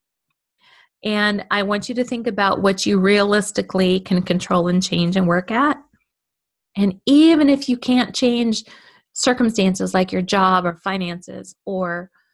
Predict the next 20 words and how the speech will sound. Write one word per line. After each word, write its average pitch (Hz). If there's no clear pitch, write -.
um, 185
your 190
living 190
space -
or, 165
um, 180
that 180
stressful 190
situation, 214
what -
you 220
can 277
change, 269
though, 180
is 202
your 185
reaction 185
and 175
your 170
response. -